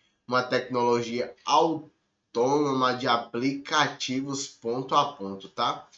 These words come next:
Automação de blockchain e inteligência artificial, pra resumir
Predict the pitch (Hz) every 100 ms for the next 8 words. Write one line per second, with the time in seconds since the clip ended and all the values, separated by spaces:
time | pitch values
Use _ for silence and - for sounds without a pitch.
0 | _ 208 202 202 190 190 190 175 160 156
1 | 160 - 151 143 143 - - 135 135 135
2 | 131 120 117 117 127 117 - 123 - 113
3 | 117 117 117 113 113 110 117 101 110 110